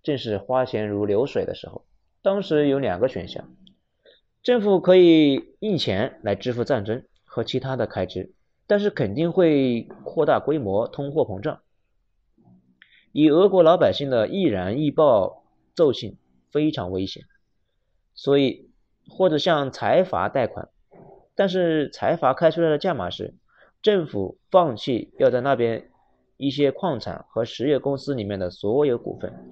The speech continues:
转卖给他们，这就叫做货贷股。财阀的贷款，政府交出股份，也就是说财阀盯上了俄罗斯剩下的三分之二的资产。当时全世界没人能相信俄罗斯政府能接受这个操作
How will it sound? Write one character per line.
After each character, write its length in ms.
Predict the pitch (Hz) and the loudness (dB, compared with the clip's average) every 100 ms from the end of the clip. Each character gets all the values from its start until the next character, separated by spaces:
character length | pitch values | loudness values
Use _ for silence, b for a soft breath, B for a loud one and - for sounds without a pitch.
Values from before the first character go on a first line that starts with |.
| - | -14
转 240 | - 110 92 | -2 0 0
卖 160 | 135 | -2
给 100 | 107 - | -2 -6
他 120 | 87 | -10
们， 140 | 85 - _ _ B B B - | -18 -20 _ _ B B B -2
这 180 | 185 | 2
就 80 | 165 | 4
叫 120 | 139 | 4
做 240 | 123 104 - | 4 4 0
货 320 | - 135 - _ | 0 0 0 _
贷 200 | - 110 | 4 4
股。 280 | 90 - - _ _ | 2 -10 -14 _ _
财 400 | - 123 160 226 | 0 4 6 4
阀 280 | 226 104 107 | 2 -2 2
的 400 | 113 101 92 92 | 2 2 2 -2
贷 260 | - 131 | 0 0
款， 300 | 101 92 80 - _ | 0 -4 -10 -16 _
政 240 | - 196 160 | -2 0 0
府 200 | - - | -6 -10
交 160 | - 127 | -2 -2
出 120 | 127 | -2
股 220 | - 101 | -8 -10
份， 220 | 87 139 - _ _ _ _ | -4 -4 -4 _ _ _ _
也 160 | 120 117 | 0 0
就 120 | 151 | 0
是 100 | 127 | -2
说 380 | 127 131 - - | -2 -2 -2 -10
财 260 | - 110 139 | -2 0 0
阀 200 | 120 110 | 0 -2
盯 240 | 147 151 | -2 -4
上 140 | 156 | -2
了 80 | 123 | -2
俄 180 | 95 107 | 0 2
罗 140 | 131 | 2
斯 280 | 127 - 135 | 0 -2 -6
剩 320 | - 190 170 | -6 -4 -2
下 120 | 117 117 | -2 -4
的 120 | 92 | -4
三 280 | - 107 123 | -4 -4 -4
分 140 | 123 | -8
之 80 | 127 | -8
二 160 | 147 | -4
的 80 | 127 | -4
资 200 | 90 101 | -4 -6
产。 200 | 107 - - _ _ _ _ _ _ _ _ _ b b b | -6 -8 -16 _ _ _ _ _ _ _ _ _ b b b
当 200 | 185 202 | -6 -4
时 300 | 208 120 131 | -4 -2 0
全 200 | 143 110 | 0 -2
世 160 | 123 160 | 0 -2
界 220 | 151 123 | 2 2
没 240 | 95 113 | 2 2
人 300 | 175 143 117 | 4 2 0
能 160 | 101 110 | -4 -4
相 180 | 127 117 | -4 -4
信 180 | 135 - | -6 -8
俄 120 | 98 | -4
罗 140 | 110 120 | -2 -2
斯 180 | - | -4
政 200 | 131 147 | -6 -6
府 120 | 117 95 | -6 -8
能 220 | 98 107 | -8 -8
接 200 | - 156 | -6 -4
受 120 | 156 | -4
这 200 | 135 185 | -4 -4
个 60 | 104 | -4
操 220 | - 87 | -6 -6
作 220 | - - | -8 -14